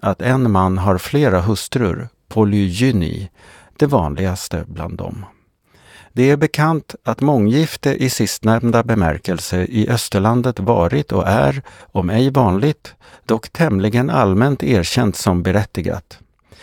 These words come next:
I västerlandet utbildades visserligen ett slags monogami,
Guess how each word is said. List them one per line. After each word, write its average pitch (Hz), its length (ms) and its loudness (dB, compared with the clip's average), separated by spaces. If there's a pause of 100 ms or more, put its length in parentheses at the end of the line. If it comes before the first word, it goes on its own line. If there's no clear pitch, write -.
(180)
I 104 120 0
västerlandet 131 800 2
utbildades 98 800 0
visserligen 95 640 0
ett - 260 -4
slags - 400 -2
monogami, 107 800 2